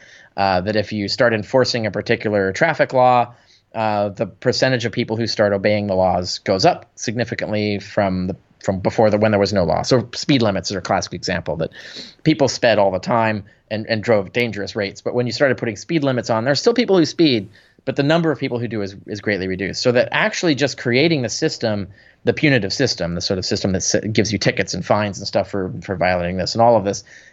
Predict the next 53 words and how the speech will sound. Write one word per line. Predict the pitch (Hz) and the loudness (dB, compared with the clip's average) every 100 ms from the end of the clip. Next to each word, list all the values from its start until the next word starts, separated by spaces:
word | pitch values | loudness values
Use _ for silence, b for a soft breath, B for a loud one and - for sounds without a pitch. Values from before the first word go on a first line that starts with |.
| - | -2
actually | 147 214 208 180 | -2 -2 -2 -4
physically | - 170 165 143 | -2 -2 -2 -4
causes | - 131 131 123 | 0 2 2 -2
people | - 113 107 101 | -6 -6 -6 -6
to | 117 110 | -6 0
regulate | 113 101 98 87 | 0 0 -4 -6
their | 95 | -8
behavior. | 95 95 - 82 85 B B B B | -6 -8 -8 -8 -8 B B B B
And | 135 | 2
we | 151 | 4
do | 180 | 6
have | 202 | 4
to | 185 | 4
acknowledge | 147 135 135 131 113 | 2 4 4 4 2
that | 101 | -2
that, | 131 131 131 | 0 0 -2
it, | 131 123 | -6 -4
that | 113 | -2
works. | - 104 - - | -4 -6 -10 -14
Like, | 98 - | -14 -10
people's | 127 135 110 | -10 -8 -10
be-, | 104 123 | -10 -10
people | - 165 143 | -4 -4 -4
can | - 143 143 | -2 0 0
self-regulate | 135 127 123 110 104 95 | 2 2 2 0 -2 -4
their | 104 | -6
behavior, | 101 101 95 98 98 B B B - | -6 -6 -4 -4 -6 B B B 0
and | 113 | 0
it's | 113 | 4
only | 156 156 | 4 4
in | 131 | 2
extreme | - - 143 127 | 0 0 0 0
cases | 120 113 113 | 0 0 -2
that | 107 | -4
people | 113 107 | -4 -2
actually | 98 104 110 | -2 -2 -4
lose | 98 117 127 110 | -4 0 0 0
the | 110 | 0
ability | 110 101 101 | 0 0 -2
to | 165 | -2
self-regulate. | 92 95 160 143 127 117 117 | -2 2 2 4 2 2 0
And | |
we | 127 | -2
do | 117 143 | 2 4
need | 151 131 | 4 0
to | |
tell | 127 117 | 0 0
the | 107 | 2
difference | 104 98 - | -2 -6 -8
between | 101 | -8
those | 98 - | -8 -8
two | 92 | -10
cases, | - - - - | -8 -8 -10 -14